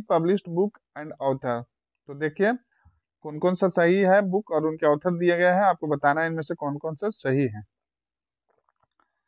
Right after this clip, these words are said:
तो इसका सही जवाब आइए देख लेते हैं, राकेश मारिया के द्वारा लिखा गया Let Me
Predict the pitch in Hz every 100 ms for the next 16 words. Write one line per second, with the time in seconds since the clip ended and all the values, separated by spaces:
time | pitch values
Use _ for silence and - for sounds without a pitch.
0 | _ _ _ _ _ 147 143 139 - 143
1 | - 151 - 160 196 202 190 185 180 165
2 | 175 180 175 175 175 185 185 240 196 147
3 | 143 185 208 - 165 147 180 196 185 175
4 | 185 170 175 180 185 175 151 170 - 208